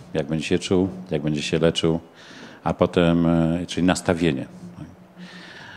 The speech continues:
E, Ministerstwo Sportu to jest to miejsce, gdzie można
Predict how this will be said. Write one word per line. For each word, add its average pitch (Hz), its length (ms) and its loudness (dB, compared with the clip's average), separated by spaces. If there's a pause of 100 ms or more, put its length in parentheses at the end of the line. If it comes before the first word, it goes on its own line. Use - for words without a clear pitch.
(220)
E, 80 760 4
Ministerstwo 92 720 6 (160)
Sportu 98 480 2
to - 80 2
jest - 280 0 (520)
to 101 120 6
miejsce, 92 520 2
gdzie 80 180 -2
można 80 440 2